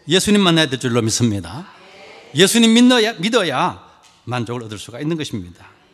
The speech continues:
오늘 본문의 여인은 예수님 만나서 가장 근본적인 문제를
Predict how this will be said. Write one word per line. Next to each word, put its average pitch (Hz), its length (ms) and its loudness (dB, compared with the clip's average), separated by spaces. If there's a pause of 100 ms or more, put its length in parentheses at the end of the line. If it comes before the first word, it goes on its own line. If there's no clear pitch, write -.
(200)
오늘 143 160 -6
본문의 131 380 -4
여인은 127 380 -4 (440)
예수님 131 300 -2
만나서 185 680 -4 (440)
가장 151 240 -8
근본적인 214 680 2
문제를 202 480 -4